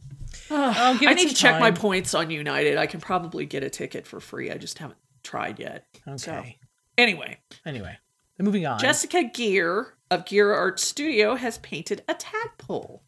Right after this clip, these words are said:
Speaker 1: And he is lovely.
Speaker 2: He is lovely. What a beautiful gray this is.
Speaker 1: Yes. And wow, look at the detail in the dappling.
Speaker 2: Yeah, he's gorgeous.
Speaker 1: Yeah, he's really pretty.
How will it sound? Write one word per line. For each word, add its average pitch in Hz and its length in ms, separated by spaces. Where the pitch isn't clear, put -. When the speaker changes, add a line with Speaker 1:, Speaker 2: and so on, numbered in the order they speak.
Speaker 1:
And 262 100
he 285 180
is 220 220
lovely. 202 460
Speaker 2:
He - 240
is 247 260
lovely. - 560
What 302 140
a 480 160
beautiful 160 520
gray 165 360
this - 260
is. 90 440
Speaker 1:
Yes. - 560
And 160 220
wow, 247 380
look 165 220
at - 80
the - 80
detail 185 540
in 151 80
the 156 80
dappling. 151 560
Speaker 2:
Yeah, 285 260
he's 262 360
gorgeous. - 800
Speaker 1:
Yeah, 139 180
he's - 340
really 156 320
pretty. 156 420